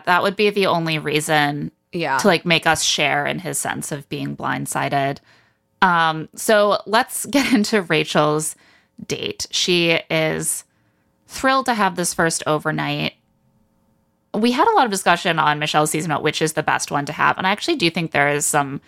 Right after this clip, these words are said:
Speaker 1: great value in having the first one because you have the reassurance of how yours goes before you have to sit through the other ones. And she seems, like, happy to have that because she was feeling very uneasy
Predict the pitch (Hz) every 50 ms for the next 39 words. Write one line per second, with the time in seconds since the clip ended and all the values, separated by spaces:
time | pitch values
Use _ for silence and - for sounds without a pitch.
0 | _ _ _ - - 156 143 - - 139 139 143 143 147 180 147 143 151 147 143
1 | - - 120 120 - - - 147 143 139 135 135 143 - 151 - - 160 156 165
2 | 156 - - 151 156 156 165 175 160 156 147 143 - - 139 127 120 120 135 135
3 | - 147 143 - 147 139 143 139 139 139 135 139 151 - - 143 135 131 135 139
4 | - - - - 160 - - 151 143 143 151 165 185 170 - - 202 185 - 202
5 | 190 190 _ - 208 202 196 196 185 185 185 196 190 190 190 185 185 190 190 196
6 | - 165 175 - - 214 214 - - 190 165 160 156 - 156 147 - - - _
7 | - - - - _ _ - - 151 139 - - 151 143 143 - - 131 127 -
8 | - - - - - 165 - - - 160 160 - - 240 247 254 226 - - -
9 | 185 165 160 156 151 147 147 151 156 _ _ _ - - _ _ _ - - 165
10 | 180 185 196 202 220 226 240 - - 196 185 180 175 165 160 156 156 - 98 98
11 | - - 170 180 _